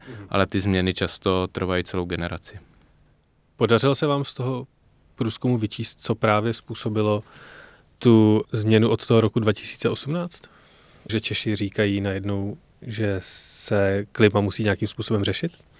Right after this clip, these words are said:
Speaker 2: No, oni ani v roce dva tisíce osmnáct neříkali, že by změna klimatu nějak moc neexistovala, byli, ale spíš to nebylo vůbec téma.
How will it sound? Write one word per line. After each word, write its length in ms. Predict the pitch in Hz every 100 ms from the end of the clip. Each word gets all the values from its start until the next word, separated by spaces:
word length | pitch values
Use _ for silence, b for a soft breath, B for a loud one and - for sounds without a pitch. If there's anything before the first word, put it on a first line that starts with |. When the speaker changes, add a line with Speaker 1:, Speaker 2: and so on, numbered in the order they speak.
| b b b _ _ _ _ -
Speaker 2:
No, 240 | 120 117
oni 380 | 104 123 139 139
ani 200 | 131 139
v 60 | 135
roce 220 | 123 160
dva 120 | 131
tisíce 340 | 131 143 -
osmnáct 380 | 135 - 202 165
neříkali, 460 | 135 120 123 123 120
že 100 | 120
by 120 | 113
změna 280 | 110 110 107
klimatu 420 | 113 107 104 113
nějak 200 | 110 107
moc 160 | 120 110
neexistovala, 960 | 95 95 101 98 - 117 107 110 117
byli, 360 | 107 107 107 98 - -
ale 220 | 101 104
spíš 360 | 101 - - -
to 100 | 120
nebylo 300 | 107 110 110
vůbec 320 | 104 113 -
téma. 500 | 113 101 98 101 110